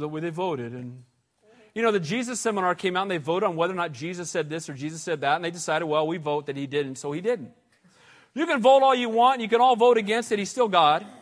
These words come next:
His word is still right and you're not. Amen? God's always right.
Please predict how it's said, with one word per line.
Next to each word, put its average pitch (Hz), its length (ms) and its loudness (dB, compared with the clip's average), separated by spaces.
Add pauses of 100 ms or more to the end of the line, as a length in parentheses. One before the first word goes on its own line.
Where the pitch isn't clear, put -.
(460)
His 214 200 2
word 254 220 6
is 226 80 -2
still 233 260 4
right 214 220 8
and 226 100 0
you're 214 140 2
not. 233 380 -2
Amen? 180 360 -4 (1120)
God's 247 300 6
always 269 320 4
right. 139 280 2